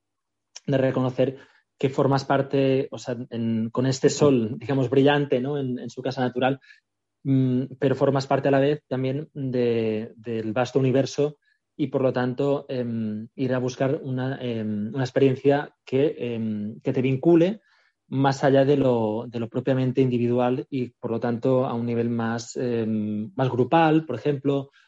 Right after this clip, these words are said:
o más de, incluso de experiencia, mm, ya digo, ¿eh? Sin conocer más, más as-, más, más aspectos, más cosas de la carta, pero, por ejemplo, también podría ser a través de la meditación, a través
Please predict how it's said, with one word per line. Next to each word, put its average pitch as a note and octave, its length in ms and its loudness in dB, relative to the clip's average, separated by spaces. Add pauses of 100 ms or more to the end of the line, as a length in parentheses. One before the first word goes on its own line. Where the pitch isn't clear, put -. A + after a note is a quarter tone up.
(120)
o C3 100 0
más B2+ 300 0
de, C3 280 4
incluso B2 320 -2
de C#3 80 2
experiencia, A#2+ 800 -2
mm, G#2+ 720 -8
ya B2+ 100 0
digo, A#2+ 200 4
¿eh? C3 60 2
Sin B2+ 280 -4
conocer B2 340 -2
más, A#2+ 280 -2
más A#2+ 160 -6
as-, A2+ 140 -14
más, A#2+ 260 -6
más B2 340 -4
aspectos, C#3 420 0
más A#2+ 140 -6
cosas B2 220 -4
de A#2+ 60 -2
la A#2 120 -2
carta, B2 340 -6 (480)
pero, C#3 220 4
por C#3 100 2
ejemplo, B2+ 220 0
también B2+ 200 0
podría B2+ 180 -2
ser B2+ 140 -4
a B2 40 -4
través C3 160 0
de A#2+ 40 -4
la A#2+ 80 -2
meditación, C#3+ 600 0
a C3 80 -4
través B2 360 -4